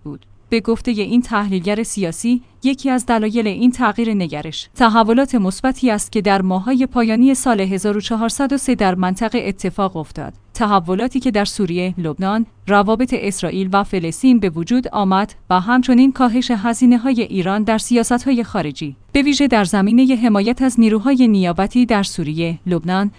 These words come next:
عراق، یمن و فلسطین می‌تواند زمینه‌ساز تحولی مثبت باشد. این کاهش هزینه‌ها به ایران این امکان را می‌دهد که منابع خود را بیشتر معطوف به حل مشکلات داخلی کند.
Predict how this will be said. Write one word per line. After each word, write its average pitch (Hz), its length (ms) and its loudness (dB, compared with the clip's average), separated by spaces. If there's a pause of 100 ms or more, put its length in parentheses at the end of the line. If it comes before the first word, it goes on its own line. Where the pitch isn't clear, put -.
(140)
عراق، 226 320 2 (280)
یمن 233 380 6
و 208 80 4
فلسطین 190 560 2
می‌تواند 196 540 4
زمینه‌ساز 202 640 0
تحولی 190 680 -2
مثبت 185 500 -2
باشد. 139 320 -8 (260)
این 320 160 2
کاهش 294 420 0
هزینه‌ها 220 600 0
به 196 100 -4
ایران 208 400 0
این 226 160 2
امکان 233 360 0
را 226 120 0
می‌دهد 185 460 -2
که 202 140 -2
منابع 185 440 -2
خود 196 280 -6
را 185 80 0
بیشتر 196 400 -2
معطوف 202 420 0
به 196 120 -2
حل 202 220 -4
مشکلات 226 560 -2
داخلی 190 460 -4
کند. 143 300 -10